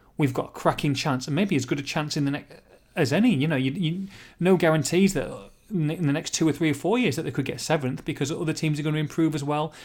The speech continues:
That's really where they're aiming for the next two or three years before they, you never know, break into that top five or top six. So, so let's go for it now. Let's, let's strike while the iron's hot. We're in great,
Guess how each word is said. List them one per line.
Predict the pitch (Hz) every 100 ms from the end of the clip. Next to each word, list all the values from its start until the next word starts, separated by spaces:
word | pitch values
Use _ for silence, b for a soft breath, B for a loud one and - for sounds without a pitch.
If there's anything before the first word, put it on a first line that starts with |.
| B -
That's | 160 -
really | 147 165 156
where | 151
they're | 143
aiming | 139 147 165
for | 156
the | 151
next | 151 -
two | 160
or |
three | 143 151 147
years | 143 156 160
before | 143 151 147
they, | 135 123 B B B B
you |
never | 120 127 127
know, | 127
break | 135 135 127
into | 143
that | 139 -
top | - 165
five | - - 135 143
or | 139
top | 139 - 143
six. | - 160 - -
So, | 170
so | 160 165
let's | 170 -
go | - 175
for | 175 170
it | 156
now. | 156 208
Let's, | 190
let's | - 156
strike | - 175 175
while | 170
the | 156
iron's | 160 160 151
hot. | -
We're | 165
in | 147
great, | 135 143 185